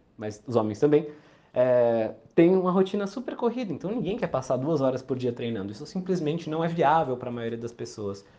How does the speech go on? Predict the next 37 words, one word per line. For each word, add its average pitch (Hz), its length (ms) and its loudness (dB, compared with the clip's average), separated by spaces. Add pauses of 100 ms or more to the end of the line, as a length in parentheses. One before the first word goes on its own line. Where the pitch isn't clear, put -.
E 208 80 0
o 220 40 2
Projeto 165 400 2
Tanquinho 147 340 -4
de 131 80 -10
Hipertrofia 127 600 -6 (220)
endereça 151 580 2
tudo 185 300 -4
isso, 160 300 -2
tá 110 120 -12
bom? 160 280 0 (420)
No 180 140 4
caso, 175 420 4 (300)
Ele 147 160 2
ensina 151 300 -2
você 156 260 -2
a 190 60 0
fazer 170 240 -2
treinos 175 340 0
rápidos 208 460 2
e - 20 -6
curtos, 160 380 -2
dá 127 60 4
pra - 120 -12
fazer 139 220 -2
três 143 320 -2
treinos 143 360 -2
de 110 340 -8 (120)
trinta, 165 300 -2
quarenta 143 360 0
minutos 127 300 -4
por 180 160 -2
semana 180 440 0
pra 156 180 -6
já 165 120 0
ver 160 140 -4
resultados. 147 720 -2